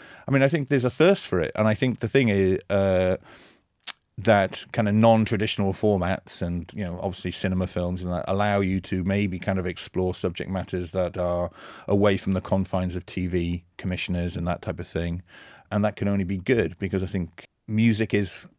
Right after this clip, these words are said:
about experiences. It's not just about people sat on sofas telling you what happened. And I think that's kinda, you know, I think in a, some of those films, like the Nick Cave film and all that type of thing,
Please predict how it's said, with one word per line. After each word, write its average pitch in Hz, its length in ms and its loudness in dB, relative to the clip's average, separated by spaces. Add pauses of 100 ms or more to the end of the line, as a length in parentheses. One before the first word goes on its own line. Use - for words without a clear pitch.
(100)
about 101 320 2
experiences. 90 680 0
It's 78 140 -6
not 101 180 0
just - 180 -8
about 90 300 0
people 90 280 -4
sat - 220 -2
on 85 120 -6
sofas 90 360 -4
telling 87 300 -2
you 85 100 0
what 80 200 -4
happened. 87 480 -10
And 87 300 -4
I 87 40 -4
think 104 200 -4
that's - 220 -4
kinda, 92 340 -2 (440)
you 107 40 -4
know, 98 80 2
I 92 60 2
think 101 180 -2
in 95 140 0
a, 95 140 -2 (120)
some - 220 -2
of 104 60 2
those 95 200 0
films, 92 460 -2
like 87 160 -4
the 90 80 -4
Nick 87 200 -6
Cave 87 320 -6
film 87 400 -6
and 87 220 -10 (120)
all 87 80 -8
that - 120 -14
type - 120 -20
of - 80 -18
thing, 92 320 -8